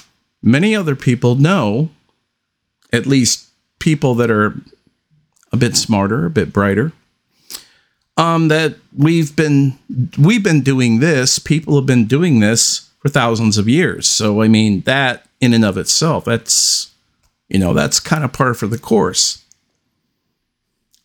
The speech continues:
The thing is, in the modern era, and what, considering what they proclaim that they stand for,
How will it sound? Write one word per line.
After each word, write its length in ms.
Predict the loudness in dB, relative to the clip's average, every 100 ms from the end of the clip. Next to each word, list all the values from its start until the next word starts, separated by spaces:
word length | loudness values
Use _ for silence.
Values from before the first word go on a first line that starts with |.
| _ _ _ -6
The 80 |
thing 340 | -2 0 0 0
is, 720 | 2 2 0 0 -2 -2 -8 -16 _ _ _ _ _ _
in 80 | 2
the 80 | 4
modern 480 | 2 2 0 -2 -2
era, 440 | 0 2 0 -2 -6 _ _ -4
and 320 | 0 2 2
what, 260 | 0 -2 -4 _ _ _ -2
considering 760 | 0 2 0 0 0 0 0
what 300 | 0 0 -2 _ -6
they 300 | 0 0 -2
proclaim 960 | -4 -4 -4 -2 2 2 2 2 0 -6 _ _ _ _
that 160 | -4 0
they 140 | 0
stand 520 | -2 -2 0 2 0
for, 440 | 0 0 0 0